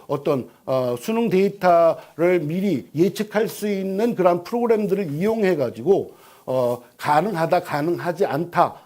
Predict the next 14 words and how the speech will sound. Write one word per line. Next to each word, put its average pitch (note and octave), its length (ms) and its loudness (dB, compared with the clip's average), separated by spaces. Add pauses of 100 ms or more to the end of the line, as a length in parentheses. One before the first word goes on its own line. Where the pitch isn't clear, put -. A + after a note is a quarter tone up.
뭐 C#3 240 0
이러한 D#3+ 320 2
이야기를, D#3 600 0 (120)
어, C#3 60 -8
하는 D3+ 360 -2
프로그램들을 E3 840 0
기반으로 D#3+ 460 2
해서 F3 540 0
학생 F#3 320 -6
상담을 D#3 320 0
하는 D3 260 -6
경우가 C3+ 300 -2
있는데요. A2 540 -4 (400)
물론 G#3 340 2